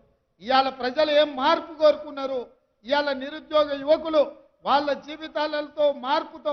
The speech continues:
పాటు తెలంగాణ రాష్ట్రంలో పాలకుల మార్పు జరగాలని ఇవాళ ప్రజాప్రభుత్వాన్ని ఇచ్చిండ్రు. ఇవాళ మేము వచ్చి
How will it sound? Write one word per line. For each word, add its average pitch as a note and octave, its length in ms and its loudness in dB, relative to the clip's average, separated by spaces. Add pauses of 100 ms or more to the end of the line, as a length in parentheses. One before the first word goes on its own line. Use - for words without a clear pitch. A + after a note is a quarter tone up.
(120)
పాటు D4 220 -6 (540)
తెలంగాణ B3 520 -8 (180)
రాష్ట్రంలో B3+ 500 -4 (180)
పాలకుల B3 420 -8 (160)
మార్పు D#4 300 -2 (120)
జరగాలని C#4 600 -4 (520)
ఇవాళ A#3+ 260 -2 (160)
ప్రజాప్రభుత్వాన్ని A#3 1080 -8
ఇచ్చిండ్రు. G#3+ 420 -14 (500)
ఇవాళ D4+ 280 2 (100)
మేము D4+ 220 0
వచ్చి C#4 180 -12